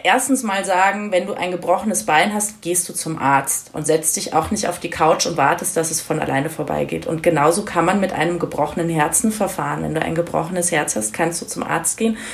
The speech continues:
Der Arzt ist halt dann kein Chirurg, sondern wahrscheinlich ein Therapeut aus irgendeiner therapeutischen Richtung. Da gibt's ja unterschiedliche Richtungen.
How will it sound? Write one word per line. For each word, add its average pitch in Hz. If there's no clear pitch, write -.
Der 151
Arzt 160
ist 196
halt 175
dann 175
kein 175
Chirurg, 175
sondern 180
wahrscheinlich 165
ein 170
Therapeut 170
aus 160
irgendeiner 175
therapeutischen 156
Richtung. 285
Da 165
gibt's -
ja -
unterschiedliche 196
Richtungen. 196